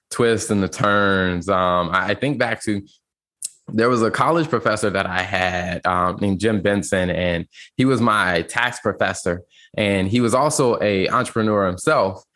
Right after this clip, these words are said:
And one of the, the conversations I remember him having with me was, you know, "Your path moving forward is probably not gonna go like you put it down on paper." Um, <laughs> so the best thing you can do is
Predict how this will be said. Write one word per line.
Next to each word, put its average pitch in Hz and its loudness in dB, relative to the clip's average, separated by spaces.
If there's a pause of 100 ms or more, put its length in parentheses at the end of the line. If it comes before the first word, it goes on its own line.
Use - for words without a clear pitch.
(260)
And 113 0
one 131 2
of 165 2
the, 123 -2
the 92 -4
conversations 107 0
I 95 0
remember 95 0
him 95 -4
having 90 -2 (280)
with 98 0
me 98 2
was, 90 2
you 123 0
know, 104 0 (160)
"Your 139 0
path 139 -2
moving 120 0
forward 95 0
is - -6
probably 123 0
not 101 -2
gonna 104 0
go 92 -2 (300)
like 87 0
you 104 -2
put 104 0
it 95 0
down 90 0
on 87 -2
paper." 87 -6 (220)
Um, 101 2
<laughs> - -
so 135 0
the 110 0
best 135 -2
thing 131 0
you 117 0
can 107 -2
do 110 2
is 92 0